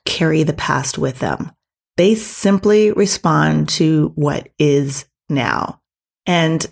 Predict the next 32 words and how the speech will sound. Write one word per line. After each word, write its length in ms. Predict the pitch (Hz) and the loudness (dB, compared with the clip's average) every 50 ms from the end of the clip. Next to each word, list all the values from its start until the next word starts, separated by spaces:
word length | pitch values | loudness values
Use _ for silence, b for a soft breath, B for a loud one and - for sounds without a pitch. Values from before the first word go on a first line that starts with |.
| _ | _
there 180 | 170 175 180 175 | 0 0 2 2
is 140 | 165 180 - | 2 0 0
so 640 | - - - - - - 185 190 202 202 202 208 - | -2 -4 -4 -4 0 2 2 4 2 2 0 -2 -2
much 380 | - 185 185 170 - - - - - - | 0 0 0 0 0 -2 -4 -8 -4 0
wisdom 640 | 165 165 160 156 156 160 160 156 151 151 135 - - - | 2 2 2 0 -2 -4 -4 -2 -2 -2 -4 -6 -6 -4
to 120 | - 170 | -4 -4
gain 280 | 156 147 139 135 139 135 | -2 -2 -2 0 -2 -2
from 220 | - - 139 135 | -4 -4 -4 -4
that. 300 | - - 73 - - - _ _ _ _ _ _ _ _ _ | -2 -2 -2 -4 -4 -8 _ _ _ _ _ _ _ _ _
When 180 | _ 185 185 190 | _ 2 4 4
we 120 | 202 233 | 4 2
think 240 | 233 - 262 254 240 | 2 2 2 2 2
the 60 | 233 | 0
past 340 | - - - 208 196 196 - | -4 -2 -2 0 0 2 2
should 120 | - 208 | 2 2
be 120 | 185 180 165 | 2 2 2
different 400 | 151 - 170 - - 175 165 - | 2 -2 -2 0 -2 -4 -2 -2
from 120 | - 160 | -4 -4
what 140 | 160 160 156 | -2 -2 -2
it 100 | 147 - | -2 -2
was, 640 | - 196 226 233 208 - - - 208 202 - - - _ _ _ _ _ _ _ | 0 2 2 2 2 2 0 -2 -2 -4 -4 -6 -8 _ _ _ _ _ _ _
we 100 | 190 196 | 0 0
focus 480 | 180 - - 208 220 214 220 196 185 190 | 0 2 2 0 2 2 0 0 0 0
on 160 | 170 170 165 | -2 0 0
what 220 | 165 160 151 - | 0 -2 -2 -2
is 160 | 165 151 151 | -2 -2 -2
wrong. 500 | 139 147 147 - - 78 73 67 - - _ _ _ _ _ _ _ _ _ - | -2 -2 -2 -2 -2 -2 -4 -6 -8 -12 _ _ _ _ _ _ _ _ _ -2
That 160 | 190 196 220 | 0 2 2
often 280 | 240 247 240 - 240 | 2 2 2 2 0
shows 360 | 226 - - 208 190 185 175 175 | 0 2 2 2 2 2 2 2
up 240 | 165 165 160 165 - | 0 0 -2 -4 -6
as, 440 | - 156 147 143 139 143 143 - | -4 -2 -2 -2 -2 -4 -4 -6